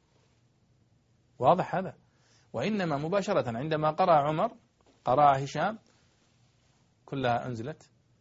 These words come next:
هكذا أنزلت، انتهى الموضوع. واضح؟ هل لأنهم يسلمون ولا يناقشون، أم لأنها كانت واضحة لهم؟ الذي يظهر، الله أعلم، أنها كانت واضحة لهم.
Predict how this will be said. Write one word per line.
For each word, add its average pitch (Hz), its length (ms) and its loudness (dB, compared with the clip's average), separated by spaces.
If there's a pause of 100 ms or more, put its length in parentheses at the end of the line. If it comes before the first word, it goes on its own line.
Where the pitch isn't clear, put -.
(200)
هكذا 120 360 -4
أنزلت، 117 500 -10 (1040)
انتهى 113 200 -10
الموضوع. 95 300 -14 (1600)
واضح؟ 143 340 -4 (720)
هل 240 280 0
لأنهم 185 520 -2
يسلمون 147 760 -4
ولا 110 200 -4
يناقشون، 139 640 -6 (1000)
أم 254 140 0
لأنها 202 400 0
كانت 165 340 -4
واضحة 113 380 -2
لهم؟ 92 180 -14 (1900)
الذي 165 260 0
يظهر، 202 300 4
الله 143 200 0
أعلم، 160 280 -4
أنها 226 200 -4
كانت 294 280 -4
واضحة 170 360 2
لهم. 143 180 -8